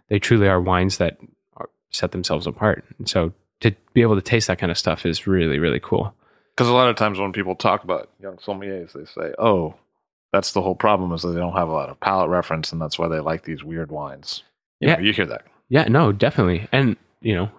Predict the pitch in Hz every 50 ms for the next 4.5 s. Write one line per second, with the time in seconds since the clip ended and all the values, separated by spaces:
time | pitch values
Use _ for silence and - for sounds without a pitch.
0 | _ _ - 95 - - _ - 101 101 101 104 101 98 101 - - 104 101 104
1 | 107 101 101 101 101 101 110 131 120 104 92 95 98 95 107 87 90 - - 90
2 | 95 107 107 113 139 127 98 - - - - 104 98 - _ _ _ _ - 92
3 | 92 98 104 _ - 247 233 165 160 170 156 135 110 95 85 87 85 - - -
4 | 85 - - 69 78 78 76 - - -